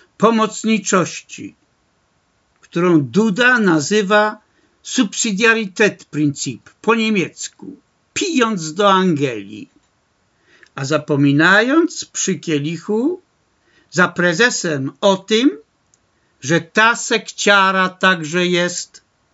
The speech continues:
protestancką, jak syryjska baba żydowska, przed którą klękał jako ten naczelnik insurekcji na krakowskim rynku.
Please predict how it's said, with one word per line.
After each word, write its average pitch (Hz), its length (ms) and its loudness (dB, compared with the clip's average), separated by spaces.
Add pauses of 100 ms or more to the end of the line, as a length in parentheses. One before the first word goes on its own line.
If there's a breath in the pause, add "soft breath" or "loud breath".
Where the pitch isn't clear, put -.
protestancką, 185 1300 0 (840)
jak 170 200 -2
syryjska 196 680 2
baba 175 440 2
żydowska, 175 800 -2 (800)
przed 185 200 0
którą 185 460 2
klękał 180 880 2 (220 loud breath)
jako 170 240 0
ten 185 360 4
naczelnik 185 840 0
insurekcji 202 1080 -2 (180 loud breath)
na 190 120 0
krakowskim 196 840 -2
rynku. 208 680 0